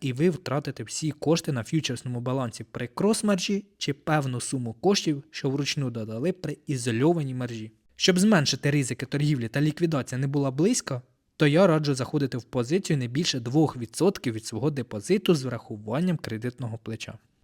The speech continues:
Якщо угода виявилась профітною та ви хочете зафіксувати прибуток, то натискаємо «Закрити». Ви можете закривати всю угоду відразу або фіксувати її частково, тобто двадцять п'ять відсотків, п'ятдесят відсотків і так далі. Це зручно для поступового виходу з позиції.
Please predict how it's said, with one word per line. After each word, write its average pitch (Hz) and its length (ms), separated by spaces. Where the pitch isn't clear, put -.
Якщо 151 280
угода 165 280
виявилась 139 440
профітною 135 540
та 156 100
ви 151 100
хочете - 380
зафіксувати 127 640
прибуток, 165 500
то 131 100
натискаємо 131 580
«Закрити». 127 560
Ви 185 100
можете 160 320
закривати 147 480
всю 147 220
угоду 131 280
відразу 175 500
або 147 240
фіксувати 139 560
її 135 120
частково, 113 580
тобто 156 260
двадцять 127 380
п'ять 202 320
відсотків, 160 440
п'ятдесят 123 580
відсотків 139 480
і 170 80
так 139 200
далі. 113 280
Це 151 140
зручно 151 400
для 127 140
поступового 143 720
виходу 123 360
з - 60
позиції. 120 560